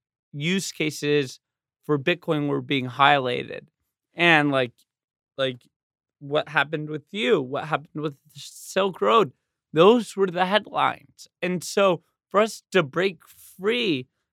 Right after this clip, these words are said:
of those negative associations, to start talking about blockchain technology, to, uh, to talk about the disintermediation of middlemen, and to be able to create a new narrative that took hold, that allowed, you know,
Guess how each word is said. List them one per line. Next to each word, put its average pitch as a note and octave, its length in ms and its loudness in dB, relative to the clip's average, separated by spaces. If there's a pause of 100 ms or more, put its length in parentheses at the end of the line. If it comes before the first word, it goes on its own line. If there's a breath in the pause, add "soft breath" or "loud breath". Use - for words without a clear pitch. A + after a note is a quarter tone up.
(140)
of D3 140 -6
those D#3+ 320 2
negative D#3+ 460 -2
associations, C3+ 1040 -6
to C3+ 100 -4
start E3 300 -4
talking D#3 340 -8
about C3+ 300 -4 (320)
blockchain C#3 480 -2
technology, B2 680 -4 (380)
to, C#3 80 -8 (280)
uh, D3+ 180 -4
to C#3 200 -2
talk D3 320 -2
about C3+ 220 0
the B2 200 -4 (220)
disintermediation D3 1120 -2
of B2+ 60 -6
middlemen, B2 560 -4 (480)
and D#3 360 6
to D3 80 -6
be F3 160 4
able F3+ 160 4
to D3 80 -2
create E3 260 0
a C#3 80 -2
new D3+ 280 -2
narrative D3+ 580 4 (280)
that B2+ 140 -2
took G#3 260 -4
hold, F3+ 520 2 (340)
that D3+ 120 4
allowed, D#3+ 680 6
you D#3+ 220 2
know, C3+ 360 0